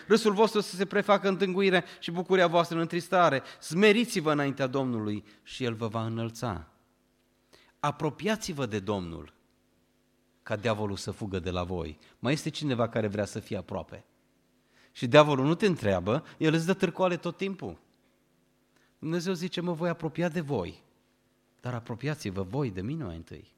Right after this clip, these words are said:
Și eu vin, sunt acolo.” Însă îndepărtați-vă de diavolul. Împotriviți-vă lui și împotrivirea îl face să fugă.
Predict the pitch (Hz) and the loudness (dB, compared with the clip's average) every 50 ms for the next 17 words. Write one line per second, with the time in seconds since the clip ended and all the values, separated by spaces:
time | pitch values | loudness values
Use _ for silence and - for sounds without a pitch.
0 | _ _ _ _ _ _ _ _ _ _ _ - - - 170 156 131 139 185 165 | _ _ _ _ _ _ _ _ _ _ _ -10 -4 0 0 0 0 0 -2 -2
1 | 113 - - 127 113 143 143 139 - 202 196 139 90 82 85 - _ _ _ _ | -4 -4 -6 -6 -4 -4 -6 -4 -4 -4 -4 -4 -4 -8 -12 -16 _ _ _ _
2 | _ _ _ _ _ _ _ _ _ _ _ _ _ _ _ _ _ _ _ _ | _ _ _ _ _ _ _ _ _ _ _ _ _ _ _ _ _ _ _ _
3 | _ _ _ _ _ _ _ _ _ _ _ _ _ _ _ _ - 143 127 117 | _ _ _ _ _ _ _ _ _ _ _ _ _ _ _ _ -4 -2 -2 -2
4 | 113 113 - 127 120 - - 135 135 127 135 - 147 143 143 - 190 165 - - | -2 -2 -2 -2 -2 0 0 0 2 2 2 2 0 -2 -2 -2 -2 -4 -4 -6
5 | 123 95 95 92 90 82 - - _ _ - 101 95 98 101 90 80 80 78 78 | -8 -4 -4 -4 -4 -4 -8 -14 _ _ -12 -8 -6 -4 -4 -4 -6 -8 -10 -12
6 | 78 80 78 _ _ _ _ _ _ _ _ _ _ _ _ _ _ _ - - | -12 -14 -18 _ _ _ _ _ _ _ _ _ _ _ _ _ _ _ -20 -20
7 | _ _ _ _ - 147 139 - 202 190 196 196 196 180 233 226 - - 175 175 | _ _ _ _ -4 -4 4 6 6 6 6 6 4 4 4 2 0 -2 0 0
8 | 190 190 196 214 185 135 92 85 82 - - _ - - 131 120 - 139 131 - | 2 2 2 2 0 0 -2 -4 -8 -14 -20 _ -10 -8 -8 -6 -4 -6 -6 -4
9 | 135 151 151 196 202 165 123 117 135 147 139 - - _ _ - 123 117 - - | -6 -6 -6 -6 -4 -4 -2 -2 -4 -4 -8 -10 -16 _ _ -10 -10 -10 -8 -10
10 | 110 98 - 113 107 - - 127 - - 165 160 120 90 78 73 | -10 -8 -8 -8 -8 -8 -8 -10 -8 -8 -8 -8 -8 -8 -10 -10